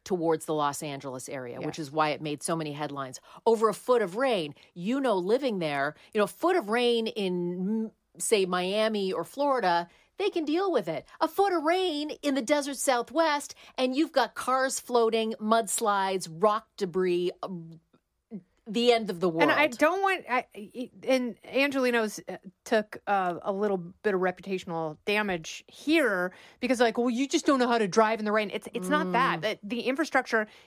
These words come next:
Speaker 2: it literally is not set up for a deluge like this.
Speaker 1: Exactly.
Speaker 2: The roofs aren't set up for it.
Speaker 1: Yes.
Speaker 2: The roads aren't set up for it. Nothing drains. I went to the gym at five thirty in the morning on Thursday, and there was, there was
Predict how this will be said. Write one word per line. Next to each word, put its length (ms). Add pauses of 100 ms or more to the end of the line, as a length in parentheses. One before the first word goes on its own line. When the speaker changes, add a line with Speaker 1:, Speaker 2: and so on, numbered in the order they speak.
(140)
Speaker 2:
it 140
literally 460
is 100
not 280
set 200
up 180
for 140
a 60
deluge 440
like 220
this. 240
Speaker 1:
Exactly. 500
Speaker 2:
The 80
roofs 380
aren't 360
set 200
up 160
for 100
it. 40
Speaker 1:
Yes. 200
Speaker 2:
The 20
roads 280
aren't 240
set 180
up 180
for 240
it. 140 (260)
Nothing 640
drains. 720 (260)
I 120
went 200
to 60
the 100
gym 380
at 80
five 260
thirty 240
in 80
the 60
morning 400
on 180
Thursday, 400
and 180
there 120
was, 260 (280)
there 120
was 240